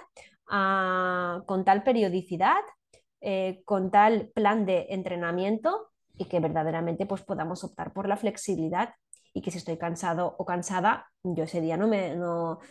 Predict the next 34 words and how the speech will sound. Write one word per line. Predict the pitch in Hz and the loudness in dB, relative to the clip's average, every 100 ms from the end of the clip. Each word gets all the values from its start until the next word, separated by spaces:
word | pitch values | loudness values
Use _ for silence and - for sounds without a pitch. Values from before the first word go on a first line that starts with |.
| 220 | -10
eh, | - 175 | -4 -2
me | 170 | -2
quedo, | 170 160 175 | -2 -2 -2
pues, | 208 208 | -2 -4
en | - 190 | -2 -2
el | |
sofá | 170 170 - 165 190 - - | -2 -10 -6 0 2 2 0
intentando | 208 196 175 165 170 | 0 0 -2 -2 -2
descansar | 185 - 208 233 | -2 -2 -2 0
un | 233 180 | 0 2
poco, | 202 214 277 - | 0 2 -2 -2
no | 170 165 | -6 -2
me | 185 - | -2 -2
añado | 202 190 180 170 277 247 | -2 0 0 0 0 0
un | |
movimiento | 180 180 175 170 202 | 0 0 -2 -2 -2
que | 240 | 0
mi | 208 - | -2 -2
cuerpo | 170 - 226 | -4 0 2
le | 226 | 2
va | 180 180 - | 4 4 4
a | 220 | 2
resultar | 254 262 202 | 0 -2 0
desagradable | 175 - 165 160 175 170 170 170 - | -2 -6 -6 -2 4 4 4 0 -2
e | 185 | -2
impuesto. | 175 170 180 233 - 269 - _ - - - 175 - | -2 -2 0 0 0 -4 -4 _ -20 -20 -20 -14 -2
De | 185 | -2
que | 185 | 0
si | 180 196 | 0 2
yo, | 160 175 180 | 4 4 4
pues, | 185 185 | 4 0
tengo | 196 185 | 2 4
otros | 185 185 190 - | 4 4 0 2
planes, | 226 226 226 330 - | 4 4 4 0 -4